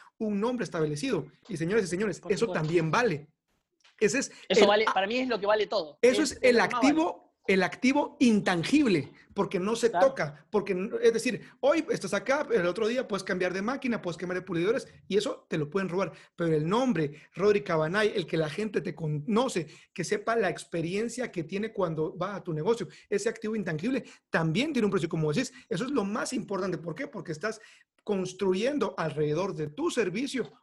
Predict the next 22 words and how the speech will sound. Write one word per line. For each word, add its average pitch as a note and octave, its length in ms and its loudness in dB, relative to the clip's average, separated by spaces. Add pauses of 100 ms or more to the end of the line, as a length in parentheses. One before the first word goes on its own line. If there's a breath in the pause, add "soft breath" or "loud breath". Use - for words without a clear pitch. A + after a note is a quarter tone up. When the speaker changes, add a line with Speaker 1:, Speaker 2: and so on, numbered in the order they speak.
Speaker 1:
una F#3 240 -4
marca A3+ 380 -2
y G3 80 -2
algo F#3 200 0
que F#3+ 120 -6
quería E3+ 360 -2 (240 loud breath)
tocar, G3 240 -2
que F#3+ 140 -6
creo F#3+ 180 -2
que F#3+ 100 -2
vale D#3+ 200 2
la D#3+ 160 0
pena A3 320 -2 (240 loud breath)
ahora E3+ 240 0
que F3+ 80 -6
hablamos F3 220 0
de E3+ 60 -2
los D3 120 -2
precios. D#3+ 380 -2
Una C#4+ 280 -2
cosa A#3 340 -2
es, G#3 280 -8